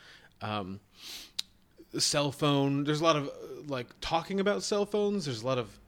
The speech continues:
cell <laughs> phone ringing, 'cause I guess it's really meaningful to have a cell phone. Um,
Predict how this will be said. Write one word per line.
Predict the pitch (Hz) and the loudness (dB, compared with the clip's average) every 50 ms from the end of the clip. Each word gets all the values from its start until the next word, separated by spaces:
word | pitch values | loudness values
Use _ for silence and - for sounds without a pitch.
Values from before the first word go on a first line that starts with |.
| - | -20
cell | - - - 143 139 | -14 -6 -2 -2 -2
<laughs> | - - - - - - - - 1077 453 - - 156 | -2 -2 -8 -8 -8 -6 -6 -6 -6 -8 -10 -8 -4
phone | 131 156 143 131 127 | 0 0 2 2 2
ringing, | 127 139 151 160 165 | 0 0 0 0 0
'cause | 160 147 | 0 0
I | 143 | 0
guess | 139 147 - | 0 0 -2
it's | 127 117 123 | -4 -6 -2
really | 139 143 139 135 | 0 2 2 2
meaningful | 123 120 120 127 117 107 117 | 2 2 0 0 -2 -2 -2
to | 110 110 | -2 -2
have | 107 110 98 | -2 -2 -2
a | 101 | -2
cell | - 127 117 113 | 0 2 0 2
phone. | - 120 113 110 104 - - - - - - - - | 0 -2 -2 -2 -4 -8 -14 -20 -20 -20 -18 -10 -4
Um, | 131 127 127 120 117 110 | -2 0 0 0 -2 -6